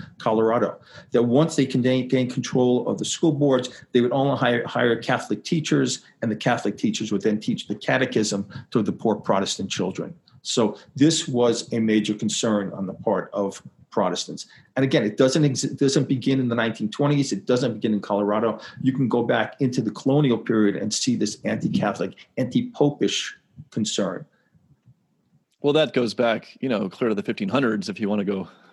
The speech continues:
Speaker 2: take it back
Speaker 1: Exactly.
Speaker 2: far enough. So
Speaker 1: Exactly. This came, this, this came with the, uh, the ancestors who were on the Mayflower. They brought it with them.
Speaker 2: So,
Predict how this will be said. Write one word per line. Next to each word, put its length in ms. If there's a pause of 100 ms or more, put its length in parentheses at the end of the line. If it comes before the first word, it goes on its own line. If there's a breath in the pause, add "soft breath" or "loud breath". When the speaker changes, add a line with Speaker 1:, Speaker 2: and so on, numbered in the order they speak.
(180 soft breath)
Speaker 2:
take 100
it 40
back 100
Speaker 1:
Exactly. 420
Speaker 2:
far 180
enough. 240
So 320
Speaker 1:
Exactly. 260 (340 loud breath)
This 260
came, 380
this, 320
this 320
came 400
with 180
the, 240
uh, 220
the 160
ancestors 520
who 100
were 120
on 120
the 60
Mayflower. 680
They 100
brought 300
it 80
with 180
them. 220 (1400 soft breath)
Speaker 2:
So, 480